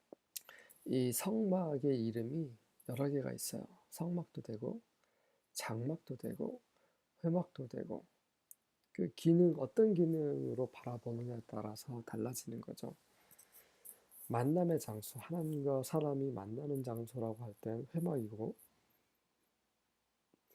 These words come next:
사람의 집과 구별된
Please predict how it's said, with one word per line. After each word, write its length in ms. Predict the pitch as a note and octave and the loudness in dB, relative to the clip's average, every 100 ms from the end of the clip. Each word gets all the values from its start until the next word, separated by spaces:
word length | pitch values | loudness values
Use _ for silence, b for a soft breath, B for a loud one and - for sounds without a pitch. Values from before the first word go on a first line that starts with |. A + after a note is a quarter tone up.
| b b _ | b b _
사람의 520 | - E3 D3+ C#3+ C#3+ | 0 6 6 8 6
집과 800 | C#3+ - _ - A#2+ A#2 A#2+ A#2+ A#2 | 4 0 _ 0 2 2 2 -2 -4
구별된 720 | - C3+ C3+ B2+ A2 G2+ | 0 2 4 2 2 -4